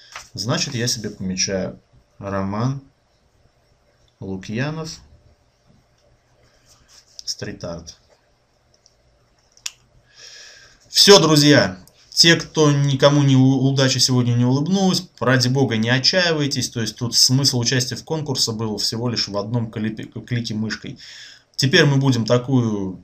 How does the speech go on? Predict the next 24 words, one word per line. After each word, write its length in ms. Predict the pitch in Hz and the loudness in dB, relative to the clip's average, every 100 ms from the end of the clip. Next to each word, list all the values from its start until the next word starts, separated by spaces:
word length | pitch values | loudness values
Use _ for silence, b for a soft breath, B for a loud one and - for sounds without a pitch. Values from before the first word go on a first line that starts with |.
| - | -4
практику 500 | 127 127 127 - 98 | 2 2 0 -4 -4
проводить 460 | 110 117 120 104 107 | 0 2 2 0 -4
постоянно, 760 | 104 135 143 180 175 165 151 | -4 0 0 0 0 -2 -4
то 140 | 113 | -4
есть 180 | 101 - | -6 -4
каждый 340 | 143 127 110 110 | -2 -2 -2 -2
месяц 560 | 123 147 147 123 - | 0 0 0 0 0
с 120 | - | 0
первого 440 | - 131 120 104 95 | 2 0 0 -4 -6
по 160 | 123 | -6
пятнадцатое 640 | 117 113 123 113 - 101 95 | -6 -6 -4 -4 -4 -10 -8
число 320 | 113 123 113 | -6 -6 -4
каждого 320 | 110 98 98 | -6 -6 -4
месяца 440 | 143 175 - - | -4 -4 -4 -4
в 60 | 120 | -4
группе 280 | 120 131 107 | -2 -2 -4
ВКонтакте 500 | - 123 185 185 117 | -4 -4 -4 -4 -4
мы 100 | 123 | -4
будем 280 | 131 110 101 | -2 -4 -2
разыгрывать 440 | 107 147 143 - | -2 -2 -2 -4
одну 220 | 104 131 | -6 -6
какую-нибудь 640 | 131 - 107 107 95 101 - | -8 -10 -8 -6 -8 -10 -8
колоду 400 | 95 104 98 92 | -6 -6 -8 -6
карт. 320 | 98 - | -6 -6